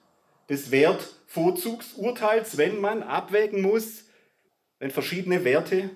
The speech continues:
miteinander in eine gewisse Konkurrenz geraten. Der Blick in die Kirchengeschichte zeigt, dass Entscheidungen pro oder contra Zölibat nie absolut, sondern stets das Resultat von Güterabwägungen war.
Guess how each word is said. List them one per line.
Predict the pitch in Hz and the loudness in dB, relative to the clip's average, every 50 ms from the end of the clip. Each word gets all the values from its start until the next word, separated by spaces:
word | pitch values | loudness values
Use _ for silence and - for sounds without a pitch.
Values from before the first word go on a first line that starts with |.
| - _ - | -14 _ -6
miteinander | 143 139 160 151 143 139 147 165 165 170 160 | -4 -2 0 2 2 2 0 0 0 0 0
in | 151 | 0
eine | 147 147 147 139 | -2 -2 -2 -2
gewisse | 139 135 139 139 - 151 | -2 -2 -2 -4 -4 -4
Konkurrenz | - 143 139 135 - - 95 87 85 87 - - | -2 -2 -2 -2 -2 -4 -4 -4 -6 -8 -10 -10
geraten. | 107 95 - 65 - - _ _ - _ _ _ _ _ _ _ _ _ _ _ - - - - - | -10 -8 -8 -10 -14 -16 _ _ -20 _ _ _ _ _ _ _ _ _ _ _ -20 -20 -20 -8 -4
Der | 151 147 | -4 -2
Blick | 147 - 285 311 294 | 2 4 2 4 4
in | 269 247 214 | 2 0 0
die | 226 214 | -4 -4
Kirchengeschichte | - - 226 240 226 - 220 190 202 196 196 - 180 160 - - 131 117 - | -2 -2 -2 -2 -2 -2 -4 -2 -2 -4 -4 -4 -6 -8 -10 -10 -12 -12 -6
zeigt, | - - 107 113 139 202 214 - - - - - _ _ _ _ _ _ _ _ _ _ | 0 0 2 2 2 0 -2 -6 -12 -20 -20 -20 _ _ _ _ _ _ _ _ _ _
dass | - 170 160 - | -4 -4 -4 -2
Entscheidungen | 196 190 - - - 208 262 269 254 254 226 180 143 127 120 110 | -4 -4 -2 0 2 2 2 2 0 0 0 0 0 -2 -4 -6
pro | - - 180 240 277 285 226 - | -6 -4 -2 0 0 0 -2 -2
oder | - - 165 | -4 -6 -2
contra | - - 294 302 294 302 294 277 269 | 0 2 2 2 2 0 -2 -4 -4
Zölibat | - 190 151 135 135 127 131 113 113 127 - | -2 -2 -2 -2 -2 -2 -2 -2 -2 -2 -2
nie | 175 226 269 302 269 | -2 -2 0 0 -2
absolut, | 208 196 - - - 175 160 170 160 120 - - - - - _ _ _ _ _ _ _ _ _ _ _ _ | -2 -4 -6 -6 -6 -6 -4 -4 -6 -6 -8 -10 -16 -20 -20 _ _ _ _ _ _ _ _ _ _ _ _
sondern | - 143 131 135 131 | 0 0 2 0 0
stets | - - 151 156 196 208 - - - - - _ _ _ _ _ _ _ _ _ _ _ _ _ _ _ | 0 2 2 4 4 2 0 -6 -10 -14 -18 _ _ _ _ _ _ _ _ _ _ _ _ _ _ _
das | - 139 135 - | -8 -8 -4 0
Resultat | 151 143 147 139 135 131 135 127 147 160 - | 0 0 0 -2 -2 0 0 0 0 0 -2
von | - 160 147 143 | -2 -2 -2 -2
Güterabwägungen | - 143 156 - - 147 113 107 101 101 113 107 104 101 101 101 101 90 82 80 | -2 -4 -6 -4 -2 -2 -2 -2 -4 -2 -2 -4 -4 -4 -6 -10 -10 -10 -10 -8
war. | - - - - - | -8 -8 -8 -10 -16